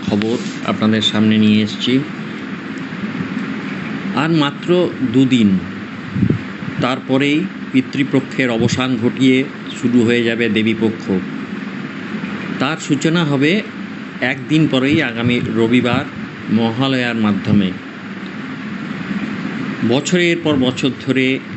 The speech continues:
যে স্তোত্রপাঠ বাঙালিকে মোহিত করে রেখেছে, যার কণ্ঠস্বর মৃত্যুর চৌত্রিশ বছর পরেও অমর হয়ে আছে, সেই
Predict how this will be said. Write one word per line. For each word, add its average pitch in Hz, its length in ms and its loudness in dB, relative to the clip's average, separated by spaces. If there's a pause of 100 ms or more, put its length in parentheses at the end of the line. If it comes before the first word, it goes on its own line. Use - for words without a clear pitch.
(340)
যে 131 220 4
স্তোত্রপাঠ 123 840 0 (300)
বাঙালিকে 110 640 0 (760)
মোহিত 120 300 6 (140)
করে 120 200 4
রেখেছে, 107 560 2 (540)
যার 127 280 -2 (100)
কণ্ঠস্বর 131 680 0
মৃত্যুর 120 440 4 (120)
চৌত্রিশ 123 580 2
বছর 127 260 2 (180)
পরেও 131 440 4
অমর 127 280 4
হয়ে 120 260 2
আছে, 104 420 0 (800)
সেই 156 260 2